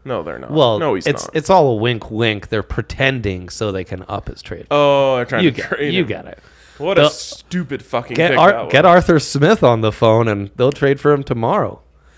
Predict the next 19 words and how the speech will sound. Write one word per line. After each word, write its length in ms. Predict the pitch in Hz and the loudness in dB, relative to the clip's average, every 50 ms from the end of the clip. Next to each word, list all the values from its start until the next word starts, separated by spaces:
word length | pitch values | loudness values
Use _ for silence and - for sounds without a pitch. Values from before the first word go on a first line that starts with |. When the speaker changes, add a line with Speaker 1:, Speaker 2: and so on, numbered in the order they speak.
| _ _ _ _ _ | _ _ _ _ _
Speaker 2:
He's 280 | - 135 147 143 123 117 | -2 0 0 0 -2 0
base-, 340 | 113 131 165 254 302 - | 2 4 4 4 2 0
if 220 | - - 139 131 - | -2 -2 -2 0 0
you 140 | 170 196 220 | 0 4 4
like 260 | 220 190 - - 131 | 6 4 4 2 -4
Marcus 440 | 135 135 147 175 175 - 175 - - | -4 0 0 0 2 0 -2 -2 0
Mariota, 580 | 156 180 180 170 156 135 147 180 220 185 127 123 | 0 2 4 4 4 4 4 6 6 6 4 4
you're 140 | 127 143 175 | 4 2 2
gonna 220 | 170 151 123 110 | 0 0 0 -2
love 320 | 110 107 131 165 180 143 123 | -2 2 2 2 2 2 2
Jordan 340 | 151 151 151 139 131 120 | 0 2 2 2 0 0
Love. 320 | 135 202 - 226 190 185 - _ _ _ _ _ _ _ _ _ _ _ _ _ _ | -2 -4 -4 -6 -6 -8 -12 _ _ _ _ _ _ _ _ _ _ _ _ _ _
Speaker 1:
I 120 | - 110 117 | -10 -6 -2
hate 200 | 135 147 - 135 | -2 -2 -2 -2
Marcus 280 | 123 113 113 120 - 131 | -4 -4 -4 -6 -10 -8
Mariota 360 | 123 110 113 113 117 113 117 82 | -6 -4 -4 -4 -4 -4 -4 -4
and 260 | 95 139 160 160 143 | -4 -4 -4 -6 -6
Jordan 280 | 127 90 73 78 80 | -8 -10 -10 -10 -12
Love. 280 | 60 50 50 - - _ | -14 -14 -14 -16 -18 _